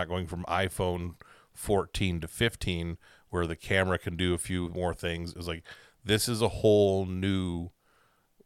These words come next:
world of, you know, of not just entertainment, but,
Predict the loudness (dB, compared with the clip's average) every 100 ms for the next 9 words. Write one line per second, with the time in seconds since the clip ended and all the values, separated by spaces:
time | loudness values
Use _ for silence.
0 | -12 -12 -10 0 4 8 8 6 2 0
1 | 4 4 4 -2 -6 -12 -14 _ _ _
2 | _ -4 0 0 -4 -2 0 0 -2 -16
3 | _ _ _ _ -12 -2 2 2 0 2
4 | 2 2 0 0 0 0 2 2 2 -4
5 | -6 -12 _ 4 6 6 -2